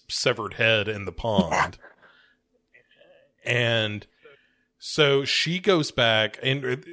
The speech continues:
Speaker 1: at this point she thinks that Adam, A K A David Boreanaz, is Jeremy,
Speaker 2: Yeah.
Speaker 1: who has had plastic
Speaker 2: Yeah.
Speaker 1: surgery, runs back into the house,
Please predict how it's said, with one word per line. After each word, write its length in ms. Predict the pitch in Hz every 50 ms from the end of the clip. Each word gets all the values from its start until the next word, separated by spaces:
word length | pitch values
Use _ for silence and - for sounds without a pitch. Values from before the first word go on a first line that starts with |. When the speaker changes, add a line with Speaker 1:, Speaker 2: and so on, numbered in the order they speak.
| - - -
Speaker 1:
at 160 | 156 147 -
this 180 | 220 220 208
point 240 | - 190 156 135 120
she 220 | - - 160 147 143
thinks 320 | - 151 127 117 113 -
that 280 | - - 104 101 101 - -
Adam, 560 | 113 110 113 113 110 95 92 92 92 92 104
A 120 | 95 98 98
K 200 | - 113 95 92
A 40 | 87
David 380 | 101 98 92 95 98 85 85
Boreanaz, 640 | 98 101 90 92 98 113 117 113 98 90 85 82 - -
is 380 | 98 101 95 87 85 82 - - - - - _ _ -
Jeremy, 920 | 104 92 - - 127 135 131 117 98 95 92 78 76 78 73 73 80 87 -
Speaker 2:
Yeah. 60 | - _ - _ _ _ - 123
Speaker 1:
who 80 | 123 123
has 200 | 117 107 98 -
had 240 | 127 113 107 104 95
plastic 440 | - - 117 98 - - 104 87 -
Speaker 2:
Yeah. 40 | -
Speaker 1:
surgery, 680 | - 143 151 180 160 - 95 87 85 82 80 82 82 - - - - - _ _ - 95
runs 320 | 95 101 131 147 170 165 -
back 240 | - 147 139 139
into 160 | 135 117 110 101
the 120 | 101 92
house, 680 | 107 104 92 85 82 78 71 76 80 85 - - -